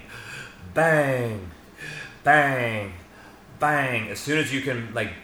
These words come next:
or pop, pop, pop. As soon as you can make it rhythmic and repetitive, then, um,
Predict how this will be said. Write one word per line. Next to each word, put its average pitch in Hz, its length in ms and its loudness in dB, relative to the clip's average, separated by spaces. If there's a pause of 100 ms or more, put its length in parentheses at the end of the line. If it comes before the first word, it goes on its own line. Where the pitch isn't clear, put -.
(120)
or 95 220 -2
pop, - 460 -6 (320)
pop, - 400 0 (380)
pop. - 380 -2 (240)
As 101 100 -10
soon 147 180 -4
as 139 120 -4
you 123 80 -6
can 123 160 -4
make 120 200 -2
it 101 140 -6
rhythmic 110 400 -2 (160)
and 95 300 -8 (100)
repetitive, 104 600 -2 (480)
then, 101 420 -2
um, 87 440 -6